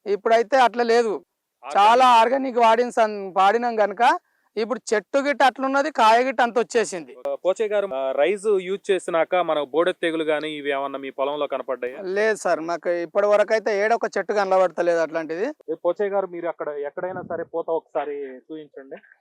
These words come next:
Speaker 2: పూతలో ఎక్కడైనా సరే నల్లి లేదండి. ఒక్కసారి, ఆ,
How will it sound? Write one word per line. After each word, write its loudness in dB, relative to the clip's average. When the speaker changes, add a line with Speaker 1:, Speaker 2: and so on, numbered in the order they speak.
Speaker 2:
పూతలో -2
ఎక్కడైనా -2
సరే -2
నల్లి 0
లేదండి. 0
ఒక్కసారి, 2
ఆ, -2